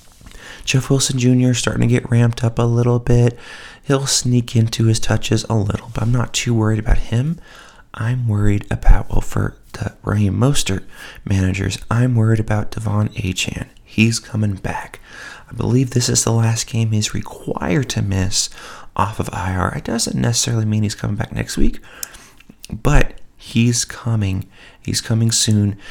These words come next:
and Mostert's not gonna be the guy anymore.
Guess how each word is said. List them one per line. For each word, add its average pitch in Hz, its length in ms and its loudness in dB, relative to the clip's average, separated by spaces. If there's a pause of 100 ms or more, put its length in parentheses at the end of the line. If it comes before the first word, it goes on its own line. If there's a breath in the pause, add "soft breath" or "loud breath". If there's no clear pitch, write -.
(240 loud breath)
and 101 140 0
Mostert's 107 600 4
not 101 320 -2
gonna 107 160 0
be 107 220 0
the 104 420 2
guy - 360 -4
anymore. - 400 -10